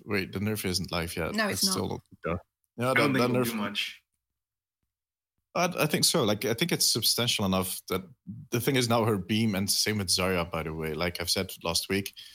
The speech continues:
Speaker 1: she doesn't need to be at one hundred percent to burn through you like you're just a piece of paper, a paper towel, and she's, uh,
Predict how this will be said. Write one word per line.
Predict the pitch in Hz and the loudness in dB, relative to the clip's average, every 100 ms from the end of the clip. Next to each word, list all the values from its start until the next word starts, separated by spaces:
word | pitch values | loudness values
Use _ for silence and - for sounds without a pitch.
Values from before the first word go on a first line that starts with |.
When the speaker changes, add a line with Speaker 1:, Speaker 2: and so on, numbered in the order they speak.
| - - - _ | -20 -20 -20 _
Speaker 1:
she | - | 0
doesn't | 110 123 110 | 2 4 4
need | 117 | 2
to | 110 | 0
be | 110 | 0
at | 95 98 | 0 0
one | 110 | 0
hundred | 107 101 90 | 2 2 0
percent | - - 104 95 | 0 0 0 -4
to | - | -6
burn | - 104 | -4 -2
through | 98 - 101 | -2 -4 -2
you | 95 90 | -2 -2
like | 87 90 87 | 0 0 0
you're | 90 | -2
just | 87 87 - | -2 -2 -4
a | - | -6
piece | - 104 | -4 -2
of | 90 - | -2 -8
paper, | - 113 - - 92 92 | -4 -2 -2 -2 -4 -4
a | 123 | -4
paper | - 143 - 123 | 2 2 2 2
towel, | - 131 123 117 113 - - - - | 4 6 6 6 2 -4 -12 -12 -2
and | 113 | 2
she's, | - 110 104 | 2 4 4
uh, | 98 92 | 4 2